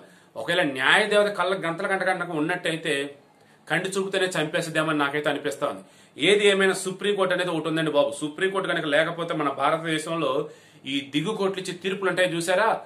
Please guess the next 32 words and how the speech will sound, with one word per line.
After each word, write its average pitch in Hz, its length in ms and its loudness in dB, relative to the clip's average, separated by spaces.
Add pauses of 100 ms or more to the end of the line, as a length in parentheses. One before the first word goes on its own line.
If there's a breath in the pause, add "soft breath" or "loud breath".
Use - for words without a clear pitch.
(300 loud breath)
వాటికి 156 300 0
ఇక 160 80 -2
న్యాయం 151 480 2
జరిగేదో 190 800 2
జరగదో 175 400 0
ఏంటో 175 280 0
కూడా 185 120 4
అర్థం 165 200 -2
కానట్టుగా 160 380 -2
ఉంది. 120 220 -4
ఏది 170 220 0
ఏమైనా 165 320 0 (140)
ఇదైతే 151 320 -2
మాత్రం 160 520 -2 (560 loud breath)
చాలా 190 540 6
చాలా 185 140 4
embarrassing 190 600 4
అనిపించింది 180 420 -2
నాకైతే, 151 360 0
ఏది 156 180 2
ఆ 147 60 4
మధ్యప్రదేశ్ 143 460 -4
హైకోర్టు 143 280 -6
ఇచ్చిన 147 200 -8
తీర్పు. 156 380 -4 (340 loud breath)
ఈరోజు 190 180 4
సుప్రీంకోర్టు 202 460 0
ఇచ్చిన 190 140 0
తీర్పు 202 240 -4
ఏదైతే 190 460 2
ఉందో, 170 400 0 (380 loud breath)
"అమ్మయ్యా 139 640 0